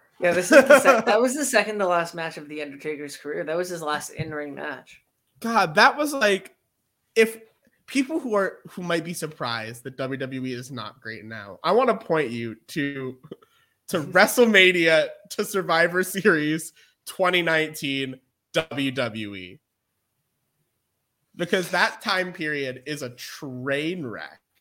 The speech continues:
Speaker 2: and terrible.
Speaker 1: It's why I don't like W W E is twenty, late twenty seventeen to, like, early twenty twenty. Actually, like,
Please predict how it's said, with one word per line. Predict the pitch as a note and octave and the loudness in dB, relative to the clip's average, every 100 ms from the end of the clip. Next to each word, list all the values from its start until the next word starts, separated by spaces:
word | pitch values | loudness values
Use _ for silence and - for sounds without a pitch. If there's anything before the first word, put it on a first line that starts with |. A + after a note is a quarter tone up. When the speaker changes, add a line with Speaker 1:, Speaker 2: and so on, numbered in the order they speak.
| _ _ | _ _
Speaker 2:
and | A#2+ A2+ | -14 -14
terrible. | - A#2+ F#2+ E2+ - _ _ _ | -16 -14 -14 -14 -20 _ _ _
Speaker 1:
It's | A#3 A3+ F#3+ | 2 2 -2
why | F3+ F3+ F3 F#3+ G3 A#3+ | -8 -6 6 10 10 8
I | G#3+ | 4
don't | F3 E3+ | 2 -2
like | E3 D#3 D#3+ | -4 -6 -6
W | D#3 D#3 | -10 -6
W | D3+ D3 D3 D3 | -6 -6 -6 -6
E | C#3+ C#3+ | -8 -8
is | D3+ C3+ | -8 -8
twenty, | - - E3 F#3 G3 F#3 F#3 _ _ _ | -10 -4 0 2 0 0 -6 _ _ _
late | F3 F#3+ A3+ - | 4 4 4 -2
twenty | G#3 G#3+ G#3 | -2 0 0
seventeen | - F3+ E3+ D#3+ D3 D3+ D#3+ D#3 - _ _ _ - | 0 0 0 -6 -8 -10 -10 -14 -16 _ _ _ -14
to, | - F#3 E3 | -2 0 0
like, | D#3+ D#3 D3+ C#3 - _ _ _ _ _ _ _ _ | 0 2 0 -4 -14 _ _ _ _ _ _ _ _
early | F3+ G3 G3 G#3 A3 A#3 A3 F#3+ - _ | 6 6 6 6 4 4 0 -2 -10 _
twenty | - F#3+ F3+ F3 | -10 -2 -2 -2
twenty. | E3+ - E3 D#3+ D#3 C#3+ C3 | -6 -10 -8 -8 -8 -10 0
Actually, | - A3 A3 F3+ | 6 6 6 -2
like, | D#3+ D3+ | -2 -6